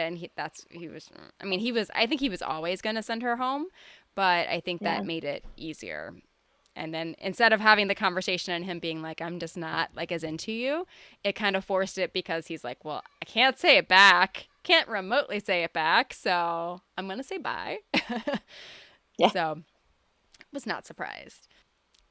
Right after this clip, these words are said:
Speaker 1: And then we go to the rose ceremony where we're down to, um, giving out the final,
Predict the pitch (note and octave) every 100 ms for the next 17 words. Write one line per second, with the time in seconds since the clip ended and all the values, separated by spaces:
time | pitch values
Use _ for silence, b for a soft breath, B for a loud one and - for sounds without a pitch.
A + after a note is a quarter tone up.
0 | _ A#3+ A#3+ B3 B3 B3 B3 B3 B3 -
1 | C4+ A#3+ A#3 A4 - E3+ E3+ E3 E3+ A#3+
2 | G4+ _ _ _ _ F#3 F#3+ F#3+ F#3 F#3
3 | F3+ F3+ F3+ - F#3+ F#3 F3 F3+ F3+ F3
4 | F3 F3+ - - - G3 F#3 F3 F3 E3+
5 | - E3+ E3+ E3 E3 _ _ G3+ F#3 -
6 | - E3+ - F#3 F3+ E3 E3 D#3+ - _
7 | - F3+ F3+ F3+ E3+ E3+ E3+